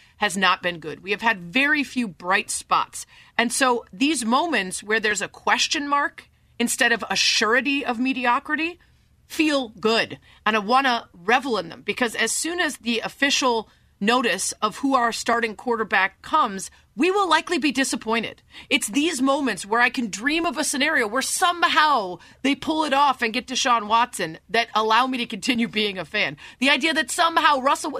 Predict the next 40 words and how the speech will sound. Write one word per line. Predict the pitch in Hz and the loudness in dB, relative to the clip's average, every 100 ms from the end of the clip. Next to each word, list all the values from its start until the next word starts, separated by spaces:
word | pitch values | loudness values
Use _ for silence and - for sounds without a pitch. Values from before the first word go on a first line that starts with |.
| - - | -12 -6
the | - | 0
fact | 523 571 | 2 2
that | 403 | 2
Russell | 311 349 320 | 2 2 -2
Wilson | 294 294 196 | -2 -4 -4
just | 214 - | -6 -6
put | - 392 415 | -2 2 6
us | 403 381 - | 6 6 4
on | 285 269 | 4 4
a | 202 | 0
list | 220 320 285 - - _ _ _ _ | 2 2 2 -4 -10 _ _ _ _
of | 277 | 0
four | - 320 330 | 2 2 2
teams | - 302 269 190 160 - - _ _ | 2 0 0 -4 -12 -14 -20 _ _
already | - 427 440 392 | 6 6 4 2
feels | - 370 277 | 2 0 0
better | 208 294 330 | 2 2 4
than | 247 277 | 0 0
almost | 294 311 - | 2 -2 0
anything | 285 302 277 | -2 0 0
that's | 254 - | 0 0
happened | 233 240 233 | 2 2 2
in | 220 208 | -2 -2
the | |
last | 208 214 - - | 0 0 -2 0
year | 240 | 0
for | 208 247 | 0 -6
the | - | -6
Chicago | - 240 - 240 214 | -10 -2 0 2 2
Bears. | 220 196 - - - | 0 -2 -8 -4 -2
And | 330 | -2
technically | - 466 - 453 415 | 0 0 2 0 0
they | 370 311 | 0 0
made | 311 269 | 0 -2
the | 285 | -4
playoffs. | 294 277 123 - - | 0 0 0 -4 -16
Not | 226 320 - - | -2 0 0 -4
really, | 208 165 143 | -8 -8 -12
though. | 135 - - _ _ - - | -14 -14 -18 _ _ -20 -6
So | - | 0